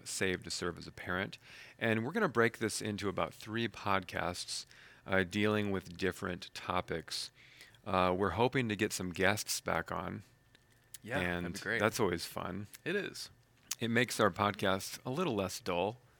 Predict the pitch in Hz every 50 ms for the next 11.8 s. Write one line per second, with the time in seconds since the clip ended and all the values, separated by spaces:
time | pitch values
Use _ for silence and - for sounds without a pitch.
0 | _ - - - - - 855 - - - 285 - - - - - - - - -
1 | - - - _ _ _ - - 208 - - - - - - - - - 180 180
2 | - - - 185 180 170 - 151 135 127 123 127 120 117 117 - 117 113 117 113
3 | 113 101 107 110 131 143 - - 160 165 170 139 110 92 113 104 92 95 101 127
4 | 135 - 107 98 98 101 - - _ _ _ - - - 117 135 - _ _ _
5 | _ _ _ _ _ _ - 101 101 101 98 95 90 87 - - - - - -
6 | - - - - - 135 127 120 117 113 113 113 110 104 120 123 113 127 135 135
7 | - 143 131 123 117 113 - - 113 110 104 104 95 107 104 101 98 - - -
8 | 95 - - - 160 160 165 143 - 113 110 - - 107 - - 95 95 95 -
9 | 92 92 92 90 82 - - 113 107 107 101 - - 98 90 87 87 95 101 113
10 | 123 147 151 - - - - _ _ - - - - - - _ - - 98 92
11 | 85 90 104 104 110 - - 120 117 135 139 143 - - -